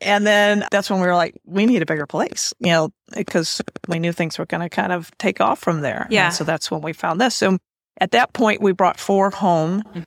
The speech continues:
Speaker 1: and we didn't bring the others home because we knew we were relocating and we didn't wanna have to put them under the stress of going from one farm to another farm to another farm. So,
Speaker 2: Yep.
Speaker 1: um, we just left them where they were at. And then once we got settled here, we brought them here.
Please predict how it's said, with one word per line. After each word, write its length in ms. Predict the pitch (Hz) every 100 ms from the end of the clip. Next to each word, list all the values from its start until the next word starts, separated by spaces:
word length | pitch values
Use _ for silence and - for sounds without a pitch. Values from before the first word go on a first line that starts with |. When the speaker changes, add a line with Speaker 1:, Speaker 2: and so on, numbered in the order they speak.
| -
Speaker 1:
and 500 | 180 170 170 170 - -
we 160 | 180 180
didn't 220 | 202 -
bring 180 | 185 165
the 100 | 160
others 240 | 160 160
home 240 | 165 156 - 170
because 320 | 175 170 156
we 120 | 165
knew 120 | 151
we 120 | 143
were 120 | 151 147
relocating 600 | 147 147 147 - 143 143
and 80 | 143
we 100 | 135
didn't 220 | 143 139
wanna 180 | 139 135
have 260 | 170 147 -
to 100 | 160
put 200 | 175 160
them 100 | 147
under 160 | 147
the 100 | 143
stress 380 | 143 - 139 -
of 300 | 147 143 - -
going 220 | - 143 139
from 200 | 151 156
one 160 | 151
farm 240 | - 151 147
to 80 | 151
another 220 | 147 143
farm 260 | 147 139
to 120 | 143 143
another 240 | 147 139
farm. 340 | - 147 135
So, 280 | - 180 131
Speaker 2:
Yep. 220 | 143 -
Speaker 1:
um, 220 | 151 95 143 _
we 120 | 165 156
just 220 | 143 -
left 180 | - -
them 100 | 147
where 100 | 139
they 120 | 190
were 120 | - -
at. 220 | 135 - -
And 120 | 147
then 140 | 143
once 220 | 139 135 -
we 60 |
got 100 | 147 -
settled 300 | - 147 131
here, 300 | - 135 143
we 80 | 139
brought 220 | - - -
them 100 | -
here. 220 | 208